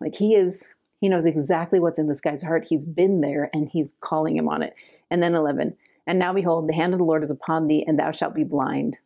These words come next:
not seeing the sun for a season." And immediately there fell on him a mist and a darkness, and he went about seeking some to lead him by the hand.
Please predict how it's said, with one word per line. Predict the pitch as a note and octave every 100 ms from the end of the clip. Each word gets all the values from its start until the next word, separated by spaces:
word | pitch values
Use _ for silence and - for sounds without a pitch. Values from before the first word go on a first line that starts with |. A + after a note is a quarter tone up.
| -
not | E3+ F#3+
seeing | - F3+ E3+ D3+
the |
sun | - F#3 F#3+
for | F3+ D#3
a | D3+
season." | - D#3+ D#3 C#3 - - - -
And | F3
immediately | D#3 E3+ G#3+ G3 E3+ D3+
there | D3
fell | - D#3
on | D#3+
him | D#3+ D3+
a |
mist | C3+ D#3+ F3+ - -
and | D#3+
a |
darkness, | D3 D3+ - E3+ -
and | D#3+ C#3
he | D#3+
went | E3
about | D#3 C#3+
seeking | - F#3+ F#3 G3
some | E3+ D#3 D3
to | D#3+
lead | D3+ D#3+
him | D#3+ D#3
by | C3+
the | C#3
hand. | - - G#3 -